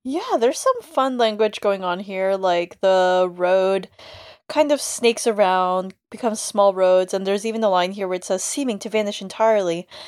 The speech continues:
only to reappear half a league farther on when they had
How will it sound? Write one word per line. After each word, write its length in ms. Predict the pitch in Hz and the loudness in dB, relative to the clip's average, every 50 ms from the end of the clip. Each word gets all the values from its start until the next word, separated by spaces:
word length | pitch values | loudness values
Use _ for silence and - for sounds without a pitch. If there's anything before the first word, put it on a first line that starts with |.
| - - - - | -20 -20 -8 -2
only 220 | - 294 311 311 294 | 2 4 4 4 4
to 100 | 262 277 | 4 4
reappear 560 | 262 254 254 247 233 220 - - 226 202 202 | 4 4 6 4 4 2 2 0 2 2 2
half 320 | 214 240 233 220 247 - | 4 4 2 2 2 0
a 60 | - 208 | -6 -6
league 320 | 208 220 214 208 190 - | -6 -4 -6 -6 -8 -8
farther 440 | - - 220 208 202 196 202 190 196 | -2 4 4 4 4 4 2 2 2
on 280 | 196 196 185 175 175 | 4 4 4 2 0
when 100 | 180 180 | -4 -4
they 140 | 180 185 190 | -2 0 0
had 100 | 190 180 | 0 0